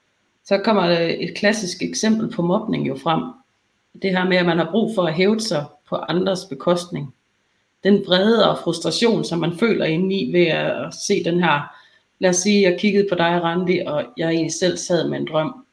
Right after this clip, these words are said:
Jeg vil bare ønske, jeg turde lave den her podcast.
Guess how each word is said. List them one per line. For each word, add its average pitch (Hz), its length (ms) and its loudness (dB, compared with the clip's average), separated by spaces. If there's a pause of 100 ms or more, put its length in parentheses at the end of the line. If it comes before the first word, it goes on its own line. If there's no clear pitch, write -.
Jeg 165 120 -6
vil 156 60 -6
bare 156 300 0
ønske, 170 400 -8 (160)
jeg 151 100 -8
turde 160 280 -2
lave 165 340 -2
den 160 120 -2
her 151 80 -6 (140)
podcast. 165 500 -4